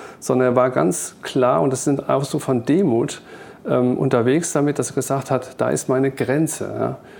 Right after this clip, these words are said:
Wenn ich jetzt hier zwanzig Jahre bleiben würde, dann würde die Gemeinde einfach nicht weiter wachsen können, weil ich bin Pionier. Meine Begabung ist wirklich Neues zu gründen,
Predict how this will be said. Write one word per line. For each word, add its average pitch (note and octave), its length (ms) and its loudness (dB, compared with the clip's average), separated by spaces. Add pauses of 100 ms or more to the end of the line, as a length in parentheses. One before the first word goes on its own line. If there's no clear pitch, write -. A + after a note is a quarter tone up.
(200)
Wenn B2+ 180 2
ich D#3 140 0
jetzt D3+ 180 0
hier C#3+ 140 0
zwanzig D3+ 480 0
Jahre C3+ 220 2
bleiben B2+ 580 2
würde, C#3+ 540 4 (600)
dann C3+ 320 2
würde E3+ 240 2
die D3+ 140 2
Gemeinde C3+ 440 2
einfach C#3+ 260 0
nicht C#3 180 0
weiter C#3+ 320 0
wachsen - 340 -4
können, A2 360 -6 (140)
weil A2+ 200 -2
ich - 140 -10
bin E3 220 0 (260)
Pionier. C3+ 680 2 (300)
Meine C3+ 360 2
Begabung C3+ 600 0
ist B2+ 200 -2
wirklich B2+ 300 0
Neues C3+ 440 2
zu - 120 -12
gründen, D3 540 0